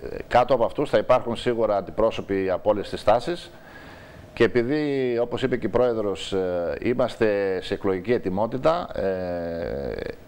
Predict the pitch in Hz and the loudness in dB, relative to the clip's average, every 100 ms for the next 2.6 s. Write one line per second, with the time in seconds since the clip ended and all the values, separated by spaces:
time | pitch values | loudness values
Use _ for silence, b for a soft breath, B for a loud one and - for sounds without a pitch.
0 | - - 104 120 113 107 117 110 107 117 | -4 0 2 2 0 0 2 2 2 2
1 | 110 104 - 101 95 95 104 104 - 98 | 2 0 0 -2 0 0 0 -2 -4 -4
2 | 95 95 92 92 87 | -2 -2 -2 -4 -4